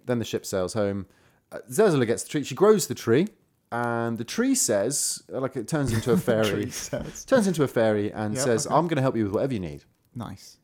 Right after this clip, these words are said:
Speaker 1: Anyway, feast day arrives.
Speaker 2: <laughs> Feast day. We're on feast day.
Speaker 1: The tree then produces, like, servants and ladies in waiting, and she gets all dolled up.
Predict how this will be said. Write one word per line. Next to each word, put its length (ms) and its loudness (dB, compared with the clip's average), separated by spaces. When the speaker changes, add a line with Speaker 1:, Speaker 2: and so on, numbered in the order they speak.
Speaker 1:
Anyway, 280 0
feast 420 -6
day 160 -8
arrives. 600 -12
Speaker 2:
<laughs> 40 -4
Feast 320 -2
day. 120 0
We're 200 0
on 100 -4
feast 360 -4
day. 260 -2
Speaker 1:
The 100 -2
tree 340 2
then 260 2
produces, 640 -2
like, 340 -2
servants 840 0
and 120 -8
ladies 320 -4
in 140 -10
waiting, 520 2
and 200 -2
she 140 -8
gets 260 0
all 140 0
dolled 360 2
up. 360 0